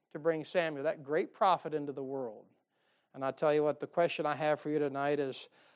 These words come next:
how is your character when it comes to the Lord Jesus Christ? Do you have the character that you need? Has there been a time lately where you asked the Lord, "Lord, how's my character? Am I disciplined? Am I caring? Am I kind? Am I loving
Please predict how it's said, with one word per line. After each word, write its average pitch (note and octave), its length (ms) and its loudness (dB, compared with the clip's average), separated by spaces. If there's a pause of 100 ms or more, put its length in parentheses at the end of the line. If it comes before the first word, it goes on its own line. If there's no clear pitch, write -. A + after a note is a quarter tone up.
(120)
how F#3 240 8
is C3+ 200 -2
your F3 220 4
character D3+ 520 -2
when D3+ 140 -4
it D#3 100 -14
comes D3 300 -6
to D3+ 80 -8
the C#3 60 -10
Lord C#3 240 -6
Jesus C3 400 -10
Christ? - 580 -8 (380)
Do G3 60 2
you G3+ 40 4
have G#3+ 160 8
the F#3 80 -4
character A3+ 560 4
that D#3 140 -4
you G#3 200 -4
need? G3+ 460 -2 (1400)
Has F3+ 160 4
there F3+ 100 4
been G3+ 200 6
a F#3+ 60 4
time A3+ 400 2
lately G3 360 6
where F3+ 80 0
you F3+ 140 2
asked A3+ 300 4
the A3 60 0
Lord, G#3 360 4
"Lord, G#3 240 4
how's A3+ 400 0 (280)
my A3 220 4
character? D#3+ 500 0
Am D3 120 -4
I F#3+ 120 4
disciplined? E3 720 2
Am C3 100 -12
I D#3+ 160 0
caring? F#3 460 -2
Am D3+ 100 -8
I F#3 140 0
kind? G3+ 420 -4
Am F3 100 -8
I G3+ 140 0
loving A3 460 2